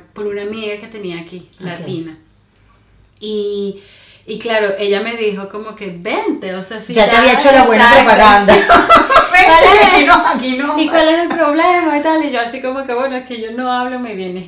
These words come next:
Speaker 1: inglés ni nada por el estilo", pero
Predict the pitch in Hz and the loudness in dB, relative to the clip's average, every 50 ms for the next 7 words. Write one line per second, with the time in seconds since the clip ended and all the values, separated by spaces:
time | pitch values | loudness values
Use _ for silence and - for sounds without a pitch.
0 | - 202 190 185 190 226 262 269 262 262 254 262 247 233 220 202 196 185 180 180 | -16 -14 -12 -12 -10 -10 -10 -12 -10 -10 -12 -12 -12 -12 -14 -12 -10 -10 -10 -10
1 | 214 214 208 196 190 190 - 226 214 214 233 247 247 - _ _ - - - _ | -10 -12 -12 -12 -14 -14 -12 -12 -12 -12 -12 -14 -18 -20 _ _ -20 -20 -20 _
2 | _ _ _ - 254 247 240 240 233 233 233 220 190 - | _ _ _ -6 -4 -4 -2 -2 -4 -4 -4 -6 -8 -12